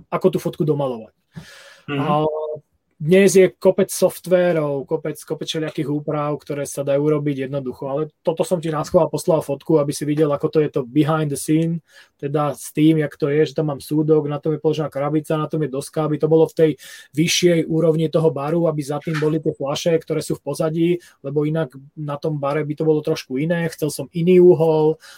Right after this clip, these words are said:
Speaker 1: kde vlastne tu stojí ten foťák, sú tam, tuto napravo je tá tyčka, na ktorej je to svetlo, kde sa to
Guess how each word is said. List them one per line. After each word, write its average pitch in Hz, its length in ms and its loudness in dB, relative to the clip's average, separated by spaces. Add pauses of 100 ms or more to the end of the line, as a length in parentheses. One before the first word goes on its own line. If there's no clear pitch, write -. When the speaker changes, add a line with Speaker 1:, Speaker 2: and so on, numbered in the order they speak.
(240)
Speaker 1:
kde 147 160 -4
vlastne 143 240 -6
tu - 160 -10
stojí 156 240 0
ten 139 160 -12
foťák, 156 560 -4 (280)
sú - 160 -14
tam, 135 560 -6
tuto 147 320 -4
napravo 147 640 0
je 147 80 -4
tá 139 80 -4
tyčka, 143 320 -6
na 139 80 -4
ktorej 143 260 -4
je 135 60 -8
to 151 80 -2
svetlo, 135 400 -2
kde 135 160 -6
sa 139 80 -4
to 131 160 -4